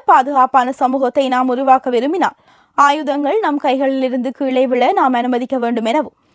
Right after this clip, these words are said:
ஒருவரின் கையில் இருக்கும் ஆயுதங்களுடன் ஒருவர் மற்றவரை அன்பு செய்ய முடியாது எனவும்,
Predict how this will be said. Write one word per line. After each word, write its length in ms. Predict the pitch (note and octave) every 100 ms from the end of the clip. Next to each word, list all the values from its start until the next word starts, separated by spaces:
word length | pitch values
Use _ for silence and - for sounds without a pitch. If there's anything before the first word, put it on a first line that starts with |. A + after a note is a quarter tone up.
| _ _ B3
ஒருவரின் 400 | C#4+ C4+ C#4+ C#4
கையில் 320 | C#4+ C#4+ C#4
இருக்கும் 320 | C4 - C4+
ஆயுதங்களுடன் 680 | B3+ C4 B3+ C4 C4 A#3+ A4+
ஒருவர் 280 | D#4 C4+ C4+
மற்றவரை 460 | B3 C4 C4+ C4 F#4
அன்பு 220 | C#4+ C4
செய்ய 240 | - B3 B3
முடியாது 440 | A#3+ A#3+ A3+ A3+
எனவும், 220 | D#4 B3